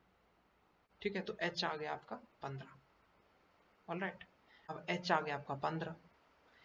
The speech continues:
X आपका आठ है, तो एचएक्स कितना हो गया, पन्द्रह अट्ठे, एचवाई कितना आ गया, H आपका पन्द्रह, Y आपका नौ, पन्द्रह नंबर एक सौ पैंतीस।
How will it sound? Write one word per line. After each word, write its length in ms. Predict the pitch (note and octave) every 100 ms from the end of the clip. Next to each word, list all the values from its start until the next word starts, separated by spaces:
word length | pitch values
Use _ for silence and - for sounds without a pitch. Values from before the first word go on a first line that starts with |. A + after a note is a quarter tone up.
| - - - -
X 240 | F3 F3 E3+
आपका 300 | C3 - -
आठ 340 | C#3 D3+ D#3+
है, 120 | E3 E3+ - - - - - -
तो 120 | F3+
एचएक्स 380 | F3+ F3 F#3 F#3
कितना 280 | F3+ - D#3+
हो 140 | D3 C#3
गया, 220 | C3+ C3+ - - - - -
पन्द्रह 440 | D#3+ E3 E3+ F#3 F#3+ -
अट्ठे, 400 | E3+ - A3+ A#3 - - - - - - - - - - - - _ - - -
एचवाई 520 | F3 F3 - D#3 E3
कितना 300 | F3 F#3+ F3
आ 120 | D3+
गया, 220 | C#3 C#3+ - - - - - - -
H 220 | E3+ E3+
आपका 220 | D3+ C#3 C#3
पन्द्रह, 480 | D3+ D#3+ E3 D#3+ - - E3
Y 220 | D3+ D#3
आपका 340 | C#3+ C3+ C#3+ C#3+ -
नौ, 180 | C#3+ D3+ D3+ - -
पन्द्रह 220 | E3 E3+
नंबर 640 | E3+ F#3+ G#3 - - - -
एक 80 | -
सौ 120 | E3+
पैंतीस। 600 | E3+ E3 E3 G#3 - -